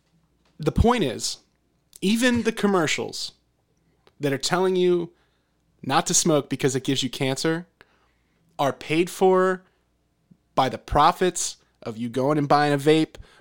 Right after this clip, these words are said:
of you going and buying a cigarette, of your aunt that smokes Virginia Slims, uh, ten packs a day. They had to do that. It wasn't like they were, r-,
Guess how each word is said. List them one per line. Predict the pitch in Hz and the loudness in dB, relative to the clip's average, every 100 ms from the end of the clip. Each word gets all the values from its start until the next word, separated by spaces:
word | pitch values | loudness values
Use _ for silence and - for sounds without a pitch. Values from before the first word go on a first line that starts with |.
| - | -10
of | 113 | -6
you | 120 | -4
going | 123 127 | -2 0
and | 143 | 2
buying | 151 156 | 2 2
a | 147 | 2
cigarette, | - 156 160 156 143 | 2 2 4 4 4
of | 123 | 0
your | 113 | -4
aunt | 147 156 - | 0 0 0
that | 143 | -2
smokes | - 147 135 | 0 0 0
Virginia | 139 131 147 135 | 0 0 0 0
Slims, | - 151 143 143 - _ - | 0 0 0 0 -4 _ -6
uh, | 127 123 113 | -2 -2 -4
ten | - 165 147 | -4 -4 0
packs | 160 147 | 0 0
a | 147 | 0
day. | 139 143 143 143 - - _ _ _ _ _ _ _ - | 2 4 2 -2 -18 -20 _ _ _ _ _ _ _ -8
They | 131 208 | 2 2
had | 208 196 208 185 | 2 2 2 0
to | 143 | -2
do | 120 | -4
that. | 98 80 _ _ _ | -6 -14 _ _ _
It | 175 | 4
wasn't | 190 262 302 240 | 6 6 4 4
like | 240 214 - _ _ _ _ _ | 4 4 -2 _ _ _ _ _
they | 175 151 170 165 | -12 2 6 6
were, | 165 151 143 139 _ _ _ _ _ - | 6 6 4 2 _ _ _ _ _ -16
r-, | 127 123 127 | -10 -8 -8